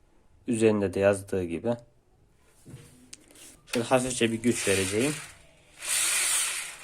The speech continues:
Gördüğünüz gibi açılıyor. Tekrardan şey yaptığımda gördüğünüz gibi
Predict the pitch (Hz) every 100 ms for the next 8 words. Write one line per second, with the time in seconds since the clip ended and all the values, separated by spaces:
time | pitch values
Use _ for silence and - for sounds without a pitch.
0 | - - - - - - - - - -
1 | - - - - - - - - - -
2 | - - - _ - 123 113 110 95 98
3 | 104 101 - 95 127 139 - - _ -
4 | 131 127 104 104 101 90 - - - -
5 | 117 98 87 - 82 - 127 127 _ _
6 | _ _ _ _ _ _ _ _ _ _
7 | - _ - - - - - - - 523
8 | 508 494 453 - - - - - - -
9 | - - - _ _ _ _ - 120 101
10 | 95 90 87 - - 95 113